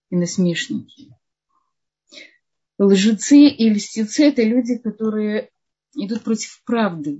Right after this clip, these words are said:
Да? То есть мы в, в мире стремимся к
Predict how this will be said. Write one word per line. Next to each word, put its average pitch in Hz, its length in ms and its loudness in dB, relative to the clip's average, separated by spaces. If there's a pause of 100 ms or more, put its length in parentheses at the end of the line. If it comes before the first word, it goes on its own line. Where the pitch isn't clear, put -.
(360)
Да? 196 400 -12
То - 160 -8
есть 190 120 -4
мы 240 420 4
в, 180 440 -6
в 180 40 2
мире 247 300 8
стремимся 214 760 2
к - 220 -20